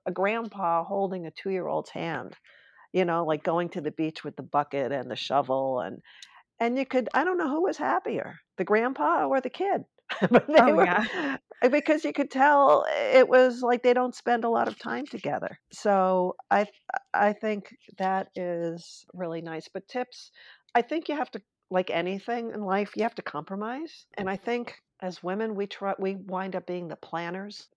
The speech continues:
Speaker 1: and we figure everything out, and not everybody wants to do what you wanna do all the time. So I think alternating <clears throat> a little bit. So, like, one day you get to choose, um, whether it's which restaurant you go to for dinner, and someday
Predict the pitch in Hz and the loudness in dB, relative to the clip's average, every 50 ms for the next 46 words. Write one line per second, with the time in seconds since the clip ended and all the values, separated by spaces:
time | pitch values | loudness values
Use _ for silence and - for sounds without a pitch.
0 | _ - 180 170 170 175 170 165 165 160 - - - - 185 175 175 175 170 175 | _ -12 -10 -10 -8 -6 -6 -6 -8 -10 -14 -16 -8 -6 -4 -4 -4 -4 -6 -6
1 | 170 165 165 156 - 165 147 - - 143 151 165 175 190 - - _ - - 156 | -6 -8 -10 -10 -10 -12 -10 -8 -6 -6 -6 -6 -8 -10 -12 -14 _ -20 -18 -16
2 | 151 156 156 160 160 160 160 156 _ _ _ - 226 294 392 - - 165 185 233 | -14 -14 -14 -12 -12 -14 -14 -16 _ _ _ -12 -10 -8 -6 -2 0 2 2 2
3 | 277 247 202 - 165 160 156 160 165 160 - _ _ _ _ - - 190 185 190 | 2 0 -2 -2 -4 -6 -6 -6 -6 -8 -10 _ _ _ _ -14 -10 -6 -4 -4
4 | 190 180 - - 170 160 - 175 160 160 - 165 170 170 165 160 156 151 147 - | -4 -6 -8 -12 -10 -6 -4 -4 -4 -4 -4 -6 -6 -6 -6 -8 -8 -10 -10 -10
5 | 160 156 151 151 147 151 - - - - - - 180 175 160 156 143 139 - - | -8 -6 -6 -6 -6 -8 -10 -14 -18 -20 -16 -12 -12 -10 -10 -10 -12 -14 -14 -12
6 | - 165 165 156 - - _ - - 196 214 214 214 - 214 202 185 - - - | -10 -8 -8 -8 -8 -10 _ -8 -6 -6 -6 -6 -6 -6 -6 -8 -8 -8 -14 -20
7 | _ _ _ _ - 151 156 170 180 - 196 175 175 175 175 175 214 233 233 262 | _ _ _ _ -2 0 0 0 -2 -4 -8 -8 -6 -6 -8 -8 -8 -10 -12 -12
8 | 247 - - _ _ - 185 190 196 202 175 - - 190 175 185 180 190 185 190 | -16 -18 -20 _ _ -4 -2 -2 0 0 -2 -2 0 0 0 2 2 2 2 0
9 | 196 196 - _ _ _ - - _ _ _ - - 208 190 185 190 185 170 175 | 0 -2 -2 _ _ _ -20 -20 _ _ _ -6 0 2 4 4 4 2 2 0
10 | 180 - - 185 190 190 190 180 175 175 170 170 170 180 190 196 170 190 165 156 | 0 0 2 2 2 2 4 2 4 4 4 2 0 0 -2 -2 0 0 -2 -2
11 | - 160 - - 156 143 151 - 156 - - - _ _ _ _ _ _ _ _ | -4 -12 -10 -6 -6 -6 -6 -6 -10 -14 -20 -20 _ _ _ _ _ _ _ _
12 | _ _ _ _ - 165 156 143 127 156 156 165 190 185 170 180 170 160 156 156 | _ _ _ _ -6 -4 -4 -4 -6 -8 -2 0 2 2 2 2 0 -2 -2 -4
13 | - - 156 151 - - 160 160 156 - 156 151 - - 160 - - 147 - - | -6 -8 -8 -6 -2 -2 -2 -2 -2 -4 -8 -8 -8 -8 -10 -10 -10 -10 -8 -10
14 | 160 151 - 165 156 170 170 165 143 127 127 - - 165 156 151 - 170 156 160 | -12 -10 -10 -10 -8 -6 -8 -8 -8 -10 -10 -10 -10 -12 -12 -10 -8 -8 -8 -8
15 | 160 - 156 156 156 147 151 156 | -8 -8 -8 -6 -6 -8 -8 -10